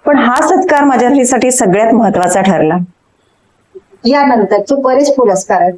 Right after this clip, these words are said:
Speaker 2: त्याबद्दल काय?
Speaker 1: यानंतरचे बरेच पुरस्कार आम्ही अपेक्षा करतो की आम्ही आणखी आंतरराष्ट्रीय स्तरावर पुरस्कार मिळवू.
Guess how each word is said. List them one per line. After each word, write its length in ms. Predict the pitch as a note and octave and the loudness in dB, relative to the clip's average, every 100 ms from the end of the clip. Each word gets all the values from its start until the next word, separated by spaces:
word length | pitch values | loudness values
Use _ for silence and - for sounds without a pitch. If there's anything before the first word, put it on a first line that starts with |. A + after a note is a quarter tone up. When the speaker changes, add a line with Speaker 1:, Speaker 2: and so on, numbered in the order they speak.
| - | -2
Speaker 2:
त्याबद्दल 560 | A#3+ G3 F#3 F3 E3+ | 0 0 0 0 0
काय? 140 | E3+ F#3 _ _ _ _ _ _ _ _ _ _ - | 0 -2 _ _ _ _ _ _ _ _ _ _ -2
Speaker 1:
यानंतरचे 560 | A#3 A#3+ B3 - A#3+ | 0 2 2 2 2
बरेच 380 | B3 A3+ A#3 A#3 | 2 2 0 -2
पुरस्कार 440 | C4+ A#3 A3+ B3 A3+ | 0 2 2 0 0
आम्ही 260 | G#3+ A3+ | 0 0
अपेक्षा 420 | G#3+ G#3+ - C#4+ | 2 2 0 0
करतो 320 | C4+ B3+ C#4 C4+ | 2 2 2 2
की 280 | C4+ C4 | 2 2
आम्ही 320 | B3 G#3 A3+ A3+ | 2 0 0 0
आणखी 280 | G#3+ G#3 | 0 0
आंतरराष्ट्रीय 560 | B3 A3+ A#3+ A#3+ A#3+ B3+ | 0 2 2 2 2 0
स्तरावर 400 | B3 A3+ G#3 A3 | 0 0 0 0
पुरस्कार 480 | G#3+ A3 A3 A#3+ A3 | 2 2 0 0 0
मिळवू. 440 | G#3 G3+ G#3+ C4+ | 0 2 0 0